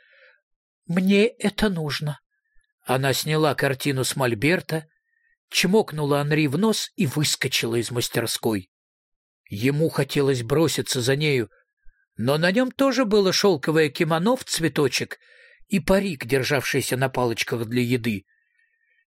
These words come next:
Перед улицей придётся переодеться, за это время она скроется. Но Анри догадывался,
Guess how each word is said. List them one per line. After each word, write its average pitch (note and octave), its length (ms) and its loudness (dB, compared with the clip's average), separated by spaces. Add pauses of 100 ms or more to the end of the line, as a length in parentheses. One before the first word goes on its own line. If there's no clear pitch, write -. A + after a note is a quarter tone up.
Перед D3 340 2
улицей F#3 380 2
придётся D3 440 0
переодеться, F3 680 0 (320)
за A2+ 200 0
это E3+ 280 2
время F3 460 2
она C#3+ 240 0
скроется. C#3 760 0 (760)
Но B2 200 2
Анри F3+ 320 2
догадывался, C3 1000 0